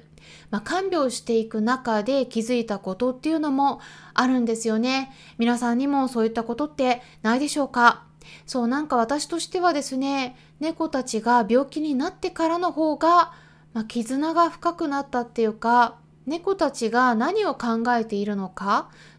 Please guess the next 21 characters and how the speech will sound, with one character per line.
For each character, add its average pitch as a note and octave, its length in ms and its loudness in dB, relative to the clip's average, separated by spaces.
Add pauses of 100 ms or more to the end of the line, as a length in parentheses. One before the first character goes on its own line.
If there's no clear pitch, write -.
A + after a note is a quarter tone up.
何 D4+ 260 0
を A#3+ 120 0
し - 140 -6
て A#3 320 -2
も F#3+ 120 -4
ら A3+ 120 0
い B3+ 100 -4
た C#4 120 -4
が D#4 140 2
っ E4+ 140 -4
て D4+ 240 -2
い A#3+ 80 -4
る B3+ 120 -2
の A#3 140 0
か G#3 280 -4 (280)
っ - 40 -20
て E4 80 0
い E4 40 4
う E4 80 2
の C#4+ 120 -2
が D4+ 280 0